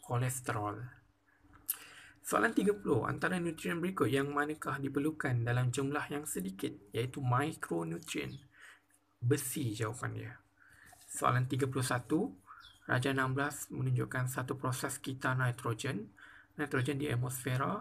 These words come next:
nitrat di tanah. Dia ditukarkan oleh bakteria pengikat nitrogen. So, yang manakah betul? Yang betul ialah B, proses dia pengingatan nitrogen, bakteria dan bakteria pengikat nitrogen.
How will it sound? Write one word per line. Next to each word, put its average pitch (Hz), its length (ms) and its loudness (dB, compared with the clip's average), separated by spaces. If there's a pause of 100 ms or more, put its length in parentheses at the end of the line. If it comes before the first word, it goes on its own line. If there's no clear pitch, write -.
(160)
nitrat 123 400 0
di 123 80 -2
tanah. 123 480 0 (400)
Dia 139 80 2
ditukarkan 131 560 -2
oleh 117 180 2
bakteria 120 540 0
pengikat 120 640 -2
nitrogen. 117 800 -4 (1120)
So, 143 240 6
yang 131 240 4
manakah 127 400 0
betul? 131 400 -2
Yang 127 160 0 (120)
betul 139 200 -4
ialah 113 240 0
B, 123 400 -4
proses 127 480 -4
dia 160 80 -2
pengingatan 123 880 0
nitrogen, 117 800 -2
bakteria 127 480 0
dan 139 160 -2
bakteria 131 400 -2
pengikat 120 480 -4
nitrogen. 120 880 -2